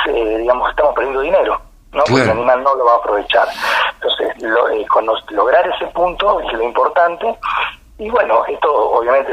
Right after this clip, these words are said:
Speaker 1: se logra conociendo el crecimiento de los animales, o sea, las limitantes que tiene ese crecimiento, y uno adapta los programas a esa,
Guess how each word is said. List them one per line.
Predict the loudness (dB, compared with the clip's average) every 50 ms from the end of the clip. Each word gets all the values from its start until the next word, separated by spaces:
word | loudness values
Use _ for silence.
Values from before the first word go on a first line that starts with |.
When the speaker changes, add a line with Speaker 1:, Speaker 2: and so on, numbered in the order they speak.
| -2 0
Speaker 1:
se | 0
logra | 2 2 2 2 2 2 2 2 0 -2 -10 -18 -20 -20 -20 -20 _ _ _ _ _ _ _ _ _ -4 -2
conociendo | 0 0 2 0 0 0 0 -2 -2 -2 0 0 0 2 0
el | 0 -2 -4
crecimiento | -4 -4 -2 -2 -2 -2 0 0 0 0 0 0
de | 0 0
los | 0 2 2
animales, | 2 2 4 2 2 2 2 0 -2 -4
o | -2
sea, | 0 0 2
las | 2 0 -2
limitantes | -6 -12 -6 -2 -2 -2 0 -2 -6 -8
que | -10
tiene | -8 -6 -2 -2 -2
ese | -4 -4 -8 -8 -10
crecimiento, | -10 -10 -8 -6 -2 0 0 0 2 0 0 0 0 0 0 -2 -4 -6 -8
y | -6 -2
uno | 0 2
adapta | 4 4 2 2 0 -2 0
los | 0 -2 -2
programas | 0 2 2 4 4 4 2
a | 2 2 0
esa, | 0 -2 -2 0 2 2 2 2 0 -2 -4